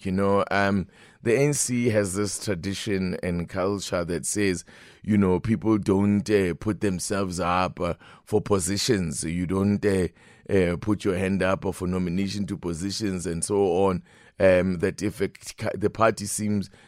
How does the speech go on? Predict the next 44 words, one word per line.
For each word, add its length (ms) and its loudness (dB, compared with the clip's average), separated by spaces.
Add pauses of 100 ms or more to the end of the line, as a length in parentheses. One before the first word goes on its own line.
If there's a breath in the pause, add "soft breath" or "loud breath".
(180 soft breath)
deems 260 2
it 180 -4
right, 220 4
they 120 2
will 140 2
deploy 360 -2
you 220 0
where 200 4
needs 360 2
be. 280 -4 (400 soft breath)
But 300 10
this 320 4
now 380 8
seems 300 -2
to 60 -8
suggest 400 0
that 140 0
people 300 -4
are 40 8
actually 340 2
gonna 200 2
have 140 0
to 100 -8
step 240 -2
forward 540 2 (460 soft breath)
and 200 2
say 280 4
that 280 2
I 120 4
have 520 4
a 160 4
desire 540 4
to 160 -8
serve 500 4
or 200 -2
to, 420 -6 (380 soft breath)
um, 360 0
you 80 2
know, 240 0
to 200 0
take 220 0
up 120 2
a 60 0
position 720 0